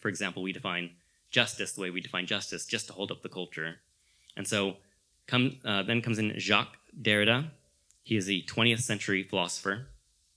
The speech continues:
And so he came up with deconstruction philosophy. And so deconstructionism focuses on, uh, largely on literature when he started out. And the idea is that when we read books from people who are dead, well, we can't ask them what it really means. So we get to deconstruct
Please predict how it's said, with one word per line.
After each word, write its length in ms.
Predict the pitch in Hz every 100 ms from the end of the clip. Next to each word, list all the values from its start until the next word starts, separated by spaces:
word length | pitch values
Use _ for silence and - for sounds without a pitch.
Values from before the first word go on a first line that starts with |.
| _ - - - -
And 100 | 101
so 80 | 101
he 100 | 123
came 220 | 135 131
up 100 | 117
with 320 | 107 - -
deconstruction 1000 | 107 120 120 110 - 98 82 - 87 85
philosophy. 680 | - 82 80 - - - - - _ _ _ _ _ -
And 100 | -
so 60 | 90
deconstructionism 840 | 104 135 117 135 131 123 98 101
focuses 440 | 113 110 - 113 95
on, 400 | 104 95 90 - _ _ _ -
uh, 140 | 95 -
largely 300 | 120 117 110
on 120 | 101
literature 380 | 113 113 107 95
when 120 | 90
he 100 | 87
started 360 | 107 98 85
out. 200 | 90 87 - - - -
And 100 | 107
the 60 |
idea 320 | 101 101 120 104
is 80 |
that 160 | 98 101
when 100 | 104
we 120 | 101
read 260 | 95 127 113
books 220 | 123 -
from 100 | 104
people 280 | 117 - 107
who 180 | 104 101
are 280 | 92 92 - -
dead, 400 | 101 101 127 139 - - _
well, 100 | 101
we 100 | 117
can't 200 | 113 131
ask 260 | 107 110 -
them 140 | 107
what 120 | 101 -
it 160 | 104 -
really 220 | 110 98
means. 260 | 92 92 82
So 80 | 104
we 80 | 107
get 160 | 113
to 60 | -
deconstruct 800 | - 110 110 107 - 107 92